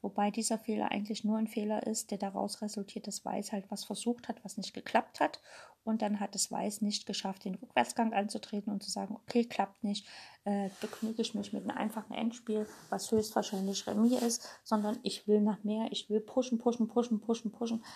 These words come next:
Und, ähm, ja, Weiß hat einfach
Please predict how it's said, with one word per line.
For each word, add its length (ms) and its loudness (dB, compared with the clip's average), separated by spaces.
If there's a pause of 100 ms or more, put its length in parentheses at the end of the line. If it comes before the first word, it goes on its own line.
(260)
Und, 360 -2
ähm, 280 6 (1700)
ja, 200 2
Weiß 300 6
hat 180 4
einfach 300 2